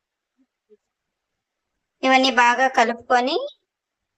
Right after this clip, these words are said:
ఆ, వాటర్ సరిపడంత వేసుకో-, చూసుకుంటూ వేసుకొని గట్టిగా, ఆ, ఇలా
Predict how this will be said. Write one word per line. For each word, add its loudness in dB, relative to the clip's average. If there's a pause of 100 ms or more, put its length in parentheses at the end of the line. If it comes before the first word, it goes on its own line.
(180)
ఆ, 2
వాటర్ 2
సరిపడంత 0
వేసుకో-, -2
చూసుకుంటూ 2
వేసుకొని 2
గట్టిగా, 0 (300)
ఆ, 2 (100)
ఇలా 0